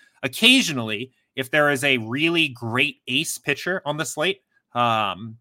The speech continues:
you know, a, a really top end, very high strikeout, high upside type pitcher there. Um, you know, I know he's been hurt all year, which is kinda sad for baseball, but DeGrom comes to mind as a guy that you would typically see in the past, uh,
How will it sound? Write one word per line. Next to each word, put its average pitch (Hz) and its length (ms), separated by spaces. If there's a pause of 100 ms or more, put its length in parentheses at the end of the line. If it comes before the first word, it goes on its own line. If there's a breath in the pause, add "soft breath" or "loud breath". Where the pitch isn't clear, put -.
(140)
you 117 80
know, 113 140
a, 107 160
a 107 100
really 139 260
top 143 360
end, 131 200 (120)
very 160 260
high 135 220
strikeout, 127 540
high 131 220
upside 120 440
type 120 180
pitcher 131 260
there. 127 340 (180 soft breath)
Um, 107 340
you 113 80
know, 117 80
I 117 140
know 127 100
he's 123 140
been 117 100
hurt 147 220
all 147 180
year, 151 260
which 127 140
is 113 160
kinda 123 240
sad 123 320
for 127 80
baseball, 131 420
but 120 200
DeGrom 123 440
comes 143 260
to 151 80
mind 147 340 (220)
as 117 120
a 117 60
guy 120 200
that 123 160
you 117 60
would 110 140
typically 131 340
see 127 200
in 123 100
the 117 60
past, 117 460 (220 soft breath)
uh, 123 240